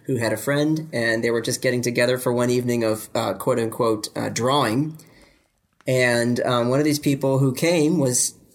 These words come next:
she looked familiar to me and just was sitting and drawing like everybody else. And we had a live model who was paid by the hour, you know, just like you do for a regular classroom situation, and people sitting around sipping wine.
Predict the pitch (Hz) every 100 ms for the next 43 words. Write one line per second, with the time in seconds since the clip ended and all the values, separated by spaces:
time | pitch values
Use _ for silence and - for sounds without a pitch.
0 | _ _ - - 156 - - 151 151 143
1 | 135 123 117 127 180 - - - 131 123
2 | 120 123 135 143 127 139 143 165 131 127
3 | 131 135 127 120 120 120 113 117 127 131
4 | 117 117 113 110 110 127 135 147 151 160
5 | 135 - - 120 113 117 113 113 110 123
6 | 127 120 120 107 113 117 110 113 - 113
7 | 110 110 110 - 131 143 117 113 - -
8 | - 117 - 156 - - - - _ _
9 | _ - 123 120 143 170 170 135 123 113
10 | 120 131 127 120 110 104 117 180